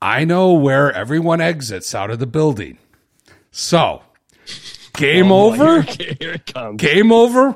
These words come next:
Speaker 1: Rubble down in the, the tunnel. I'm like, "Where are they?" And I, and I'm, and I'm headed towards where I think they're gonna come out, you know, with the team and Sister Jean, and,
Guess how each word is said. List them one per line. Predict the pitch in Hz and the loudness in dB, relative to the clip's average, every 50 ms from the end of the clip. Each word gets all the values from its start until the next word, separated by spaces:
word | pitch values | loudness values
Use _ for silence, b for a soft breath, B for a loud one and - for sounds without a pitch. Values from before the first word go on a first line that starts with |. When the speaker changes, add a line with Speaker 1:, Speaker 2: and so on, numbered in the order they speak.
| - - | -6 -10
Speaker 1:
Rubble | - 143 156 147 139 139 165 175 190 214 214 202 | -8 -6 -2 2 2 2 4 4 6 4 4 4
down | 165 196 175 185 202 208 214 | 4 2 4 4 4 4 4
in | 214 214 | 4 4
the, | 208 208 190 | 4 4 4
the | 170 190 190 | 4 2 0
tunnel. | 196 - 175 196 190 202 220 240 262 247 - b b b b b b | 0 0 0 2 2 4 4 2 0 -2 -4 b b b b b b
I'm | 113 127 135 143 | -4 -2 -2 0
like, | 151 135 117 110 107 | 0 -2 -2 -2 -4
"Where | - 117 123 127 117 120 127 147 | -6 -6 -4 -2 0 2 2 4
are | 160 156 147 131 127 120 117 | 4 4 4 4 2 0 0
they?" | 107 113 92 - - - - - - b b b b b - - - | -2 -4 -6 -6 -10 -16 -18 -20 -20 b b b b b -8 -4 -2
And | 147 147 | -2 0
I, | 143 143 - - | 0 -2 -2 -2
and | 143 170 180 185 | -2 0 0 0
I'm, | 180 185 190 208 208 196 - b b b b b b b b | 0 0 2 2 2 0 -2 b b b b b b b b
and | 156 165 185 190 | 0 0 2 2
I'm | 180 175 165 147 135 | 0 0 -2 -4 -6
headed | - - - - 208 247 285 349 349 294 233 | -6 -6 -4 0 0 0 2 2 0 0 -2
towards | - - - 190 175 170 165 143 135 - - | -4 -2 0 2 2 2 0 -2 -6 -10 -6
where | 143 151 175 165 | -2 0 0 2
I | 147 147 147 | 0 0 -2
think | - - - 240 285 302 285 - | -6 -6 -2 -2 -2 -2 -2 -2
they're | - 202 | -2 -2
gonna | 165 156 147 135 113 | -2 -2 -4 -4 -6
come | - - 147 147 - | -8 -8 -6 -6 -4
out, | 117 101 95 98 95 - _ b b b b b b b | -4 -4 -6 -6 -8 -10 _ b b b b b b b
you | 151 | -2
know, | 165 147 | 0 0
with | 135 131 - | 0 -4 -6
the | - 120 | -8 -14
team | 107 - - 202 208 202 202 196 196 185 170 | -12 -8 -4 -2 0 0 0 0 0 0 -2
and | 139 120 | -2 -4
Sister | - - - 165 - - - 143 | -6 -6 -8 -8 -8 -6 -8 -8
Jean, | 123 113 117 131 147 160 160 160 160 160 156 151 | -8 -6 -6 -6 -4 -2 -2 -2 0 0 0 -2
and, | 135 113 107 95 | -2 -4 -6 -10